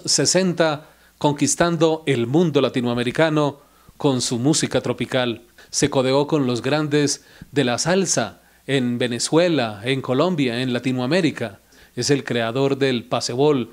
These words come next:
y es un auténtico exponente también, por supuesto, del acordeón, porque lo ejecuta con mucha claridad.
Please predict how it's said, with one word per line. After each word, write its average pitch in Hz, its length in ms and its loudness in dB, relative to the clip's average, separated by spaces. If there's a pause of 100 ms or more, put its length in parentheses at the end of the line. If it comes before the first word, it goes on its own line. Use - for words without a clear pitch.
(220)
y 127 80 -2
es 139 120 0
un 139 120 2
auténtico 127 760 0 (220)
exponente 127 960 -2
también, 127 440 -2
por 117 160 -6
supuesto, 131 560 -2 (240)
del 127 180 0
acordeón, 123 520 -2
porque 127 300 -4
lo 120 120 0
ejecuta 131 540 -2 (280)
con 123 220 -2
mucha 139 380 0
claridad. 113 500 -4